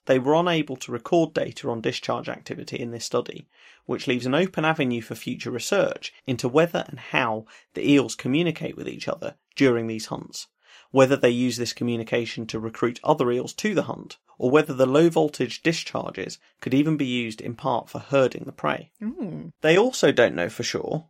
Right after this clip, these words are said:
Speaker 1: whether it is the same or different individuals that produce the high voltage strikes, potentially benefiting other eels who freeload off their efforts.
Speaker 2: Oh,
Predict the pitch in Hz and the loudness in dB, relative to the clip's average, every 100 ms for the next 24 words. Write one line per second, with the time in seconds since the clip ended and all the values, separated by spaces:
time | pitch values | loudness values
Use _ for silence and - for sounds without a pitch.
0 | _ 160 147 143 127 117 - - - 190 | _ 6 6 8 4 4 -2 0 2 2
1 | 71 87 76 127 - 160 - - 120 117 | 0 -6 -2 -2 0 -2 -2 -4 -4 -4
2 | 120 - - - - - - 143 131 - | -6 -8 -12 -10 -10 -10 -2 0 0 -4
3 | - 117 113 113 - - - 143 - - | -4 -4 -2 -6 -8 -6 -2 -4 -6 -14
4 | - _ _ - 131 175 165 - 123 135 | -16 _ _ -6 -2 0 -2 -4 0 0
5 | 127 - 117 - - 196 175 131 62 73 | 0 -4 -8 -6 -2 -2 0 -2 -4 -8
6 | - 127 - - 180 127 120 - - - | -8 -10 -8 2 4 4 0 -4 -8 -2
7 | - 131 139 - - - _ - 190 190 | 0 0 -4 -12 -12 -20 _ 0 4 6
8 | 190 190 185 180 185 | 10 8 8 6 2